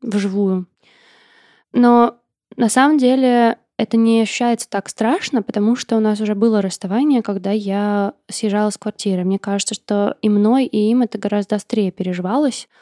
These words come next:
потому что тогда происходил первый этап моей сепарации от семьи,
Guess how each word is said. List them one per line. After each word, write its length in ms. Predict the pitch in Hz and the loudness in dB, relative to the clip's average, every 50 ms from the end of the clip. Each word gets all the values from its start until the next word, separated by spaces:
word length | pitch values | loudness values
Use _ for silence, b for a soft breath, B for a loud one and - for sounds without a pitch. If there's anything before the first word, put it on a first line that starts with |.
| b b b b b | b b b b b
потому 240 | b - 233 214 208 | b -4 -2 -2 -2
что 500 | - - _ - 208 190 190 190 190 190 - | -2 -6 _ -8 -6 -4 -2 -2 -2 -2 -2
тогда 540 | 214 202 190 190 190 190 190 190 190 185 214 - | -4 -4 -2 -2 -2 0 0 0 -2 -2 -4 -8
происходил 540 | - 190 185 - - 202 180 185 185 185 175 | -10 -12 -12 -10 -10 -8 -6 -4 -4 -4 -6
первый 300 | - - 196 190 185 185 | -4 -4 -2 -2 -2 -2
этап 200 | - 190 180 - | -2 -4 -4 -2
моей 160 | 190 185 180 | -2 -4 -4
сепарации 1040 | - - - 202 190 185 185 180 - - - 190 185 180 180 180 180 180 175 175 | -4 -6 -6 -4 -4 -4 -4 -6 -8 -10 -8 -6 -6 -4 -4 -4 -6 -6 -6 -8
от 80 | 175 - | -8 -8
семьи, 560 | - - 190 185 185 214 269 311 330 349 - | -6 -4 -4 -2 0 0 0 2 0 0 -2